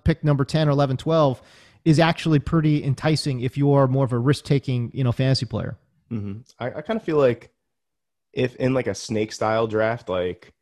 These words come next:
Speaker 2: if you have the opportunity to maybe get a premium running back or a premium wide receiver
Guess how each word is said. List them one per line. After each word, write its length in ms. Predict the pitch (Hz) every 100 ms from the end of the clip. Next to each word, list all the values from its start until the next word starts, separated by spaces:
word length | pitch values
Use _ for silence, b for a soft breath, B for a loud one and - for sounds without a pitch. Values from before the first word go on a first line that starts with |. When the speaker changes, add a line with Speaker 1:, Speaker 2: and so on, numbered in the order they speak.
| _ _ _ _ -
Speaker 2:
if 160 | 113 120
you 80 | 107
have 220 | 110 104
the 100 | 113
opportunity 640 | 107 104 - 110 110 107
to 240 | - 95 -
maybe 300 | 104 107 107
get 300 | 92 104 101
a 80 | 95
premium 500 | - 107 104 101 101
running 200 | 101 101
back 280 | 98 98 -
or 80 |
a 60 | 98
premium 380 | - 98 101 98
wide 200 | 98 95
receiver 540 | 98 101 101 107 104